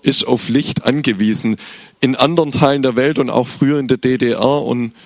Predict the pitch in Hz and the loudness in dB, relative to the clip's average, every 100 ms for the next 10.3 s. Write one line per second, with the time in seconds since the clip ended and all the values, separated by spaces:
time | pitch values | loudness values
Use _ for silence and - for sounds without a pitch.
0 | - - 127 147 - - 131 123 131 127 | -4 2 2 2 -4 0 0 0 -2 -2
1 | 120 120 - 110 127 - 120 113 120 117 | -2 -2 -2 0 -2 0 -2 0 -2 0
2 | 120 143 127 117 113 117 - - - 120 | 0 0 -2 -2 0 -2 -2 -4 -2 0
3 | - 131 117 - 107 - 104 110 104 101 | 0 0 0 -2 -2 0 0 0 -2 -2
4 | - - - - - 131 127 - 156 190 | -6 -10 -20 -14 -2 -2 0 0 2 2
5 | 165 - 139 165 135 - 143 127 131 123 | 0 0 0 0 -2 0 0 0 -4 0
6 | 127 - 139 123 143 123 - 135 147 135 | 0 0 -2 0 0 0 0 -2 0 0
7 | 127 120 113 117 120 117 110 135 - 117 | 2 2 2 0 0 -2 0 0 0 0
8 | 113 - 107 120 127 120 - 123 135 131 | 0 0 0 0 0 0 2 0 2 0
9 | 120 113 117 110 113 113 120 - 120 - | 0 0 -2 -2 0 0 0 0 -2 0
10 | 113 127 127 | 0 0 -2